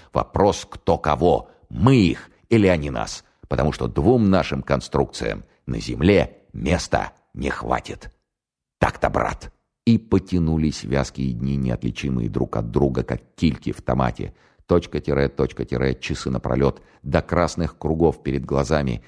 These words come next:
Иногда Егору казалось, что это он так молится башку, который безучастно мерцает черным лаком на стене в коридоре, глухой к мольбам и жертвоприношениям. Телефон молчал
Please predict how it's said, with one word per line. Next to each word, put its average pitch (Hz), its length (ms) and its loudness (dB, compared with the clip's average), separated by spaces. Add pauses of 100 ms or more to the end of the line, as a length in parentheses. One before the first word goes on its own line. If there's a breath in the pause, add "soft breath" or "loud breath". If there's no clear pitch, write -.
(200 soft breath)
Иногда 76 340 -2
Егору 80 360 0
казалось, 73 480 -2
что - 180 -4
это 71 140 0
он 69 160 0
так - 240 -4 (260 soft breath)
молится 80 540 0
башку, 71 580 -2
который 64 380 -4
безучастно 65 640 -2
мерцает 65 680 -2
черным 65 440 -2
лаком 65 360 -2
на 64 60 -4
стене 69 380 -4
в - 40 -20
коридоре, 67 440 0
глухой 73 520 2
к - 120 -12
мольбам 65 500 0
и 62 40 -4
жертвоприношениям. 62 1080 -2 (320 loud breath)
Телефон 67 380 0
молчал 64 760 0